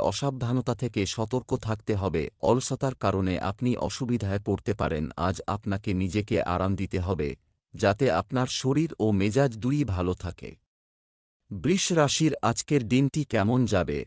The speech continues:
আজ আপনার গ্রহগুলি আপনাকে সৌভাগ্য দেবে। আপনি বাসস্থান পরিবর্তন বা একটি নতুন বাড়ি কেনার পরিকল্পনা চূড়ান্ত করতে পারেন।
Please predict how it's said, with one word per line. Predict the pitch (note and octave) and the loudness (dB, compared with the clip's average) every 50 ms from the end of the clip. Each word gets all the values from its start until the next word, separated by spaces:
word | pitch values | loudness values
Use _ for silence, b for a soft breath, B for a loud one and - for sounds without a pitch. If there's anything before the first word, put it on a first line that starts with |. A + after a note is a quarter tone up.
| _ _ _ _ _ _ | _ _ _ _ _ _
আজ | - B2 C#3 C#3+ C3+ C3+ - | 4 4 4 4 2 -2 -2
আপনার | - A#2 - - C3 C3 B2 A2+ | -2 -4 -2 0 0 0 0 0
গ্রহগুলি | F#2+ G#2 A2+ A2+ B2+ C3+ B2 B2+ B2 A2 G#2 - | 0 0 2 2 2 2 2 2 2 2 2 0
আপনাকে | - F#2+ - - G#2+ G#2+ G#2+ - G#2 | 0 -2 0 -2 -2 -2 -2 -2 -4
সৌভাগ্য | - - A#2+ A2 G#2+ G2+ G2 G2 - - F#2 E2 | -2 0 0 0 0 0 -2 -4 -2 -2 -4 -2
দেবে। | - D#2 C2 B1+ A1+ - - _ _ _ _ _ _ _ _ _ _ _ _ _ _ _ _ _ _ _ - | -2 -2 -4 -4 -8 -12 -14 _ _ _ _ _ _ _ _ _ _ _ _ _ _ _ _ _ _ _ 0
আপনি | - - - E3 F3+ E3 | 0 0 2 0 0 2
বাসস্থান | C3 A2+ A2+ - - F3+ - - - E3 E3+ E3+ D#3+ - | 2 2 0 0 -2 -4 -6 -4 -2 -2 -2 -2 0 2
পরিবর্তন | C3 A2+ A#2 A2+ G#2 G#2+ G2+ - - - A2+ A2+ A2+ | 2 4 4 4 6 4 4 4 2 -2 0 0 0
বা | F#2 F2+ F2 E2 - - | 2 2 2 2 0 -2
একটি | G#2 - - B2 G#2+ | -6 -4 -2 0 0
নতুন | G2 F#2+ A#2 - - F3 F3 D#3+ C#3 | 2 0 0 0 -2 0 0 2 4
বাড়ি | A#2 F2 E2 G2+ A2+ | 4 4 4 2 0
কেনার | A#2 - A2+ G2+ F#2 F#2 F#2+ - - | 0 -2 0 0 0 0 -2 -2 -2
পরিকল্পনা | G#2+ G2+ G#2+ G#2 - G#2 G2+ G2+ - G#2+ G2 F#2+ F#2+ | -2 0 0 0 0 0 0 0 -2 -2 -2 -2 -2
চূড়ান্ত | G2+ - A#2+ G#2 G#2 F#2+ G#2+ G#2 - G#2+ | -2 -4 -2 0 0 0 0 -2 -4 -6
করতে | G#2 - F2+ - - G2 | -4 -4 -6 -4 -4 -6
পারেন। | - - D2 D2 - C2+ | -4 -4 -6 -6 -6 -8